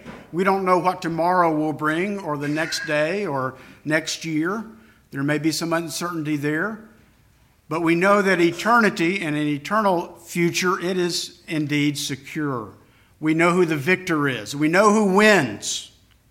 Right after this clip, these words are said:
And we can draw strength and, and comfort from that. But it's the right now that is often the challenge. It's the right now that, that's,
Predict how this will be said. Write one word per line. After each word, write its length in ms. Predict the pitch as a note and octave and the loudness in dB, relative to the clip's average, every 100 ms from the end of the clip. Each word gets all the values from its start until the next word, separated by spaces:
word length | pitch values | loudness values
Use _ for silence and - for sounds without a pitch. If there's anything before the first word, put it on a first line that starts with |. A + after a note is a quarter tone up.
| _ _ _ _ _ _ _ _ _ _ _ _ _ _ | _ _ _ _ _ _ _ _ _ _ _ _ _ _
And 100 | C#3+ | -8
we 80 | C#3+ | -4
can 140 | D#3+ | -2
draw 220 | D3 D#3 D3+ | 2 2 2
strength 520 | - F3+ F#3+ F#3 E3 | 0 0 2 2 -2
and, 240 | C3+ C3+ | -4 -4
and 300 | - C3 B2 | -8 -8 -6
comfort 320 | F3+ F3 D3 | -6 -6 -8
from 200 | - C3+ | -8 -6
that. 260 | A#2+ G#2 - - _ - - - - | -6 -8 -14 -20 _ -20 -20 -20 -4
But 120 | G#3 | -2
it's 180 | A#3+ - | 0 -2
the 100 | B3+ | 2
right 340 | B3 B3 A3 | 4 4 4
now 500 | G3 G#3+ B3 A#3 C#3+ | 2 4 4 4 4
that 200 | C3+ D#3+ | 2 0
is 480 | D3+ C#3+ - - - _ _ _ _ _ _ | 0 -2 -4 -6 -10 _ _ _ _ _ _
often 800 | - F3 G#3+ - G3+ G3 F#3+ - - _ _ _ _ _ | -4 -2 -2 -2 0 0 -4 -10 -20 _ _ _ _ _
the 140 | D#3+ F#3 | -6 -2
challenge. 840 | - A#3 C4 A3+ B2 - - - _ _ _ _ _ _ _ _ _ _ _ _ _ _ _ | 0 0 0 -2 -4 -10 -16 -18 _ _ _ _ _ _ _ _ _ _ _ _ _ _ _
It's 200 | G3+ G3+ | -6 -4
the 100 | A#3 | -2
right 340 | G#3+ A#3 A#3+ | 4 6 4
now 380 | G3+ G#3 A#3+ A#3 | 0 0 2 2
that, 280 | F3 E3 - | 2 -4 -6
that's, 300 | E3+ E3+ - | -6 -6 -8